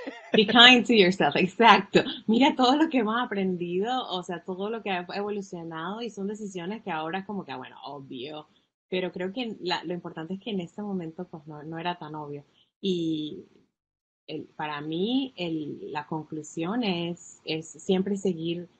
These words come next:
eh, eh, obviamente, abiertamente, compartiendo tus ideas, pero siempre seguir haciendo esas apuestas grandes y sabiendo que,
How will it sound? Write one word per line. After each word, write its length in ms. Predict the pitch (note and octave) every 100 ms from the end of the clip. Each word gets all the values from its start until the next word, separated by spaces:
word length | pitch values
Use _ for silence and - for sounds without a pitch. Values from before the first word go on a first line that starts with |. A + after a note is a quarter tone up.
| _ _ _
eh, 380 | F#3 F3+ D#3 D#3 - _ _
eh, 200 | B2+ - -
obviamente, 760 | E3+ G3+ F#3+ F3+ F#3+ A3 A3+
abiertamente, 840 | F3 F3 D#3+ - D3+ D3 F3 F#3+ G3
compartiendo 560 | F3 E3 D#3+ E3 E3+
tus 160 | F#3 F3
ideas, 380 | D#3+ D#3 F#3+ A3+ -
pero 360 | F3 D#3 D3+ - _ _
siempre 360 | - F#3+ G3 A3+
seguir 380 | G#3+ F3+ E3+ F3
haciendo 380 | G3 G3+ G3+
esas 200 | G3 G3+
apuestas 380 | F#3 D#3+ D#3+ F#3+
grandes 440 | F3 D#3 D3+ F3+ B3
y 100 | G3
sabiendo 640 | E3 D3 D#3 D#3 E3 F#3
que, 260 | F3+ D3